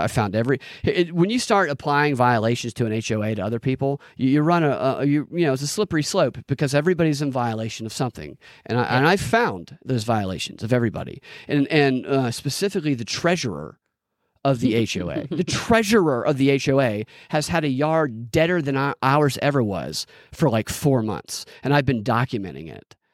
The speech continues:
Speaker 1: Uh,
Speaker 2: Good
Speaker 1: I
Speaker 2: for
Speaker 1: started
Speaker 2: you.
Speaker 1: documenting it, but,
Speaker 2: You have
Speaker 1: but
Speaker 2: to put,
Speaker 1: when
Speaker 2: like,
Speaker 1: they
Speaker 2: a
Speaker 1: sent us
Speaker 2: time
Speaker 1: a le-
Speaker 2: lapse.
Speaker 1: Yes, and, and so there's a meeting coming up, which they, I, I've been, the only reason I know about this is 'cause I, I was like, "They're gonna wait to the last minute to send it 'cause they don't want people coming."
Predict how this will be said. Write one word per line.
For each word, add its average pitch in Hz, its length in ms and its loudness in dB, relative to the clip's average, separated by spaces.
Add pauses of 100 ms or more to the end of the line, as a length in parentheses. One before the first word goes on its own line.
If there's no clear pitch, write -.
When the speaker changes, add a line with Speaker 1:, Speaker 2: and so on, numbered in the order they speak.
(420)
Speaker 1:
Uh, 87 260 -4
Speaker 2:
Good 135 40 -2
Speaker 1:
I 143 40 2
Speaker 2:
for 160 100 2
Speaker 1:
started 185 220 4
Speaker 2:
you. 185 40 4
Speaker 1:
documenting 170 420 2
it, 135 120 -4
but, 147 120 2
Speaker 2:
You 139 60 -10
have - 0 -
Speaker 1:
but 156 100 4 (140)
Speaker 2:
to - 60 -
put, 139 40 0
Speaker 1:
when 170 100 6
Speaker 2:
like, 170 60 2
Speaker 1:
they - 20 2
Speaker 2:
a - 20 2
Speaker 1:
sent 170 180 0
us 147 80 2
Speaker 2:
time 143 60 -2
Speaker 1:
a 135 40 -2
le- 131 40 -2
Speaker 2:
lapse. - 340 -10 (420)
Speaker 1:
Yes, 139 440 0
and, 170 220 -4
and 165 80 2
so 151 400 2 (220)
there's 175 340 0
a 156 40 -2
meeting 156 480 0
coming 107 340 -8
up, 71 220 -18 (560)
which 143 280 -4
they, 143 260 -2 (200)
I, - 500 -8
I've 160 180 2
been, 170 320 0 (200)
the 156 80 0
only 220 120 4
reason 196 220 0
I 170 40 2
know 160 180 4
about 127 220 2
this 120 180 -4
is 131 140 -6
'cause 131 320 -2
I, 131 320 0 (120)
I 131 100 2
was 123 120 -2
like, 117 220 -2 (220)
"They're 143 220 2
gonna 185 180 0
wait 143 220 2
to - 60 -10
the 135 80 -2
last 120 260 2
minute 143 180 0
to 147 60 -6
send 107 260 -4
it 104 160 -8
'cause 117 120 -6
they 117 60 0
don't 107 140 0
want 113 120 -4
people 135 180 -2
coming." 90 400 -10